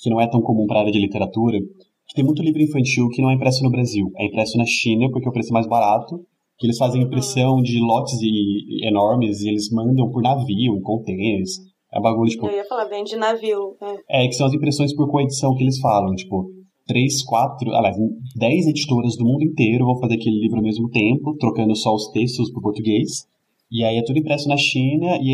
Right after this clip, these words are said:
Speaker 1: eles despacham por navio. Isso influencia pelo dólar também. Então, tipo,
Speaker 2: Hum.
Speaker 1: é uma cadeia muito grande.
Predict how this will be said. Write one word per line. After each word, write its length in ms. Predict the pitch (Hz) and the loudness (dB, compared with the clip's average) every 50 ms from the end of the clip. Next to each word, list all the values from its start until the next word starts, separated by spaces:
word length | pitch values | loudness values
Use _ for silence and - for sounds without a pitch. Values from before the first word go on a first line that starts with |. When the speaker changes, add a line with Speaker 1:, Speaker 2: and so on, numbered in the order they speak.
| 131 135 | 2 0
Speaker 1:
eles 180 | 135 135 123 123 | 0 -2 -4 -8
despacham 360 | 123 - - 135 131 131 135 | -8 -4 -2 -2 -2 -2 -2
por 100 | 131 139 135 | 0 0 2
navio. 380 | 135 156 151 147 117 101 101 101 - _ _ _ _ _ _ _ _ - | 2 2 0 0 -2 -2 -4 -8 -10 _ _ _ _ _ _ _ _ -2
Isso 180 | 135 131 135 175 | -2 0 2 2
influencia 380 | 180 175 - 196 190 185 190 190 | 0 0 2 0 2 2 0 0
pelo 140 | 202 202 | 0 0
dólar 300 | 190 180 185 190 185 156 | 0 2 2 2 2 2
também. 340 | - 135 117 104 98 95 92 - _ _ _ | 2 2 0 0 0 -2 -6 -10 _ _ _
Então, 140 | - 131 135 | 0 0 0
tipo, 360 | 131 131 - 107 98 90 - - _ _ _ _ _ - | 0 0 0 -2 -2 -2 -4 -12 _ _ _ _ _ -20
Speaker 2:
Hum. 160 | - 117 110 110 - | -18 -16 -12 -4 0
Speaker 1:
é 100 | 131 131 | 2 2
uma 180 | 131 147 156 147 | 4 2 2 2
cadeia 340 | 170 170 139 131 151 156 151 | 0 0 2 2 2 2 4
muito 240 | 143 151 147 165 | 2 2 2 2
grande. 420 | 131 127 113 98 98 98 92 92 | 0 0 0 0 -2 -4 -6 -8